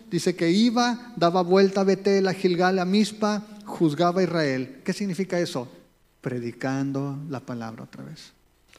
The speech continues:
Ah, recordándoles la necesidad del arrepentimiento. Recordándoles la necesidad de la devoción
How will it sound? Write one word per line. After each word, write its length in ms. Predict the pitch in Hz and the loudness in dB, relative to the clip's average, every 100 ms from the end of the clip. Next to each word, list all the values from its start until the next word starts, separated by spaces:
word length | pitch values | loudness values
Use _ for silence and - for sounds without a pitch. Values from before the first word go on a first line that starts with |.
| _ _ _ _ | _ _ _ _
Ah, 360 | 185 - - - | -16 -16 -16 -12
recordándoles 1160 | 147 147 147 147 131 160 165 165 165 165 165 165 | -2 0 0 -2 0 0 0 0 0 0 -4 -4
la 120 | 156 | -4
necesidad 420 | 143 131 143 135 | -4 -6 -6 -4
del 240 | 135 139 127 | -4 -4 -6
arrepentimiento. 880 | 120 123 120 117 123 117 113 - - _ _ _ _ _ - | -6 -6 -8 -10 -10 -10 -12 -16 -20 _ _ _ _ _ -4
Recordándoles 760 | 147 - 139 143 165 165 165 | -4 -2 -2 -2 -2 0 0
la 120 | 160 151 | 0 -2
necesidad 520 | 143 151 151 147 147 | -4 -6 -2 -2 -2
de 140 | 147 | -2
la 100 | 139 | -2
devoción 920 | 135 123 123 - - 156 165 175 175 | -4 -6 -8 -8 -4 -2 -2 -6 -10